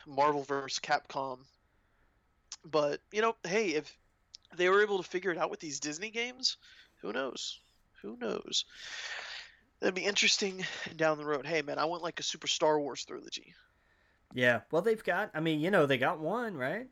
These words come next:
Speaker 1: They've, they've got the one, but the other two, I think, were better because the other two, right off the bat, you can start using lightsabers, and
Speaker 2: Yeah.
Speaker 1: it, it, they weren't as, I think the first one's a little boring. Uh, it's fun, though, don't get me wrong. I played through it on the, but it's hard.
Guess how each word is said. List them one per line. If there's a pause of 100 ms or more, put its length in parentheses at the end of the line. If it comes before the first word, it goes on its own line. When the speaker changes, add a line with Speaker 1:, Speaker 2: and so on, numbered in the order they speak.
(160)
Speaker 1:
They've, (120)
they've
got
the
one,
but
the
other
two,
I
think,
were
better
because
the
other
two,
right
off
the
bat,
you
can
start
using
lightsabers,
and (320)
Speaker 2:
Yeah. (120)
Speaker 1:
it, (180)
it, (140)
they
weren't
as, (400)
I
think
the
first
one's
a
little
boring. (400)
Uh,
it's
fun,
though,
don't
get
me
wrong.
I
played
through
it
on
the,
but
it's
hard.